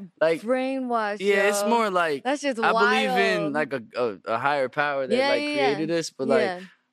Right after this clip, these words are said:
Speaker 1: obviously, you know, the book has been changed a lot. So
Speaker 2: For
Speaker 1: it's like,
Speaker 2: sure.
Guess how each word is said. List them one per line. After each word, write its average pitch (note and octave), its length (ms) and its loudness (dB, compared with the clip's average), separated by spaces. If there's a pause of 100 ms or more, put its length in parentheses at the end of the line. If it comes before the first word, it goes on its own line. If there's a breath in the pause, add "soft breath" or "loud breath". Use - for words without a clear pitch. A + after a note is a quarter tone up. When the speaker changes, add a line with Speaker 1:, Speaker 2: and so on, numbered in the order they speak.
Speaker 1:
obviously, D3+ 540 0
you D#3 120 0
know, C#3 160 0
the B2 100 -2
book C#3+ 280 -2
has B2 140 -4
been A#2 380 -4 (300)
changed C3 500 -4
a A2 60 -4
lot. A2+ 360 -2
So G#3+ 100 -4
Speaker 2:
For A3 80 2
Speaker 1:
it's A3 160 -4
like, G#3+ 320 0
Speaker 2:
sure. F#3 100 -12